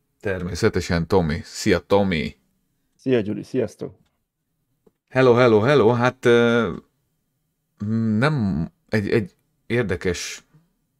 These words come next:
Speaker 1: szakaszáról fogunk most a be-, bajnokságnak beszélni, ugye? Ö,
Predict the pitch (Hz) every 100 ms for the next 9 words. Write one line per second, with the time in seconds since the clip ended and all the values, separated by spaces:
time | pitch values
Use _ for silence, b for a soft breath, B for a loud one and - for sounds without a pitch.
0 | _ _ _ _ - 95 92 - - -
1 | - - 104 90 90 90 90 104 90 92
2 | 92 - 87 98 92 98 92 85 - 87
3 | 85 87 85 82 - 87 101 110 98 85
4 | 98 110 B B B B - 90 92